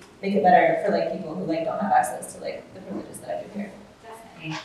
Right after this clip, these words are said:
Speaker 2: And you touched on government a little bit again there. Do you, have you seen a sort of improvement in work, in the lives of garment workers since you started on this journey, or stuff?
Speaker 1: No.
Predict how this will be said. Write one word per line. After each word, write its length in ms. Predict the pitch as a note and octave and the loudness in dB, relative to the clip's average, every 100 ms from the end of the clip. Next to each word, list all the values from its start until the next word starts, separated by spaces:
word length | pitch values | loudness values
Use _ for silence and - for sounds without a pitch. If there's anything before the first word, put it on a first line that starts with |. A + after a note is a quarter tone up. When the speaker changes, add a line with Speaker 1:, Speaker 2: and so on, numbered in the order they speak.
| - - - G3+ | -10 -12 -10 -6
Speaker 2:
And 120 | G#3 | 0
you 200 | G#3+ A3 | 2 0
touched 260 | A#3 - G#3 | -4 -6 -4
on 160 | F#3+ F#3+ | -6 -6
government 320 | F#3+ G3 F3 | -4 -4 -2
a 800 | F3 - - F3+ F#3 E3+ F3 F3 | -4 -4 -10 -8 -8 -8 -10 -12
little 140 | F3 F3+ | -12 -6
bit 0 | |
again 360 | - F3+ F3 - | -8 -8 -12 -12
there. 400 | A3 A3+ - - - | -14 -14 -16 -18 -16
Do 100 | - | -12
you, 140 | C4 B3+ | -10 -10
have 200 | - C4+ | -10 -8
you 100 | C#4 | -8
seen 320 | D4 C4+ B3 | -4 -4 -4
a 60 | - | -2
sort 180 | A3 | 0
of 80 | F#3+ | 0
improvement 680 | F3+ - F#3+ G3 - G3+ F#3+ | -2 -8 -12 -12 -10 -12 -10
in 140 | F#3 F3 - - F3 - - _ - F3 | -12 -12 -14 -16 -18 -20 -20 _ -12 2
work, 300 | F#3+ F#3+ F#3+ | 2 4 -2
in 140 | F#3 | -4
the 120 | E3+ | -4
lives 280 | F3 F#3+ G3+ | -2 -2 -2
of 100 | G#3 | -4
garment 260 | G#3+ G#3+ G#3 | -2 0 -2
workers 300 | G3+ G3+ G3+ | -4 -6 -10
since 240 | G#3 - | -10 -10
you 80 | - | -10
started 440 | - - - - - | -4 -2 -4 -6 -12
on 120 | D#3+ | -12
this 120 | - | -12
journey, 460 | - D#3+ F#3 A#3 B3 - D#3+ | -10 -8 -8 -8 -8 -10 -10
or 100 | D#3 D#3 | -10 -12
stuff? 300 | - - - - - - - E3+ | -14 -16 -16 -18 -20 -20 -18 0
Speaker 1:
No. 320 | B3 G#3 G#3 | 4 4 2